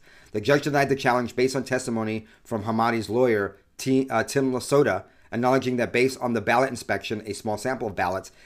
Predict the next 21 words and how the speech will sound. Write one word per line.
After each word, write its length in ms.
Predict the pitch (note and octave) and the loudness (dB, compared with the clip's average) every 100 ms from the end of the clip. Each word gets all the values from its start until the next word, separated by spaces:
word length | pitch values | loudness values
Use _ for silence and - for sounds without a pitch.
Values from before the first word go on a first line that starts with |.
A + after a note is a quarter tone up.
| - | -6
his 120 | B2 | -6
client 260 | - C3+ C3+ | 2 2 2
would 100 | A2+ | 2
not 180 | A#2+ A2+ | -2 -2
be 140 | A#2 | -2
able 160 | A2+ A2 | -2 -2
to 60 | G2+ | -2
get 280 | G#2+ G#2+ - A2+ | -2 -4 -10 -6
over 180 | G#2 | -4
five 260 | G2+ A2+ A2+ | -2 0 0
hundred 140 | A#2+ | 0
eleven 260 | A2+ A2 G#2+ | -4 -4 -4
votes 320 | G2 G#2 - - _ _ _ | -2 -2 -4 -18 _ _ _
needed 200 | G#2+ A2 | -6 -6
to 80 | - | -6
overcome 460 | - F2+ G2 F#2+ E2+ | -6 -6 -6 -6 -8
Mays. 420 | D#2 C2 - - _ _ _ _ _ _ _ _ _ _ _ _ _ _ _ _ _ _ _ _ _ _ _ _ _ _ _ _ _ _ - | -10 -14 -16 -18 _ _ _ _ _ _ _ _ _ _ _ _ _ _ _ _ _ _ _ _ _ _ _ _ _ _ _ _ _ _ -6
Okay, 240 | A#2+ A#2+ | 0 0
folks. 400 | G#2 G2+ G2 - _ _ - | 0 -2 -4 -8 _ _ -8
So, 480 | - C3+ A#2 - - _ _ - | 4 6 6 2 -10 _ _ -20
supposedly, 760 | - C3 C#3 C#3+ B2+ F#2+ F#2+ A2+ | -6 -2 6 6 6 -2 -4 -6